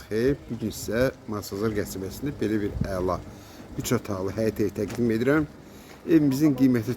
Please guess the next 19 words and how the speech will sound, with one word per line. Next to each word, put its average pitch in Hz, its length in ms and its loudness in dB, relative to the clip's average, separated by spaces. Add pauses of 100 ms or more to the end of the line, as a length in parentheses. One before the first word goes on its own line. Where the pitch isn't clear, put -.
çox - 180 -10
münasibdir. 117 800 2 (600)
Daxil 175 280 4
oldu 143 160 6
evimizin 110 460 4 (160)
həyətinə. 113 480 2 (560)
Bura 185 240 4
maşın 147 400 4
girir. 131 340 4 (640)
Yəni, 139 300 4
evdə 147 320 4
təmir, 131 400 2
tamamlama 120 500 0
işləri 113 320 0
qutarıb, 117 560 -2
demək 113 300 2
olar 107 260 -2
ki, 151 140 0 (160)
tam 151 180 2